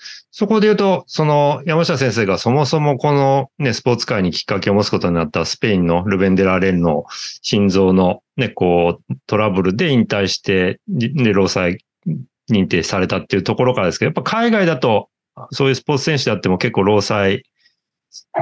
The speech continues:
競技団体として加入できるってことなんですか？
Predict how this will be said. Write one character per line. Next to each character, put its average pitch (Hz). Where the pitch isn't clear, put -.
競 135
技 127
団 135
体 107
と 92
し -
て 90
加 113
入 113
で 113
き 139
る 107
っ -
て 85
こ 82
と 80
な 78
ん -
で 65
す -
か？ -